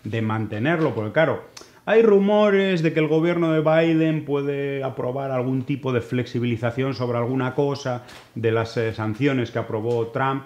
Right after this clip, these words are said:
Bueno, hay al-, alguna cosa aprobado, pero muy poquita. Y entonces automáticamente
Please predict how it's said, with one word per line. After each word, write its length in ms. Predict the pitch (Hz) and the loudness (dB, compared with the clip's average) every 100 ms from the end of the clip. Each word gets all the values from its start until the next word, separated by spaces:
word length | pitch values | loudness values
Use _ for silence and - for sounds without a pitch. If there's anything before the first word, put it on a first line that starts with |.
| - | -12
Bueno, 200 | - 98 - | -12 -12 -10
hay 140 | 107 | -8
al-, 180 | 101 95 - | -6 -8 -10
alguna 400 | 95 95 110 98 | -14 -6 -6 -6
cosa 220 | 101 101 | -8 -10
aprobado, 420 | 95 92 95 101 | -10 -8 -8 -8
pero 160 | - 92 | -10 -12
muy 180 | 95 107 | -10 -10
poquita. 480 | 95 90 107 - - - - - _ | -10 -12 -10 -12 -14 -20 -20 -20 _
Y 100 | - 160 | 0 0
entonces 340 | 165 208 175 | 2 2 2
automáticamente 1120 | 160 143 147 170 165 160 147 156 160 175 226 | 2 4 4 2 2 2 2 2 0 -4 -6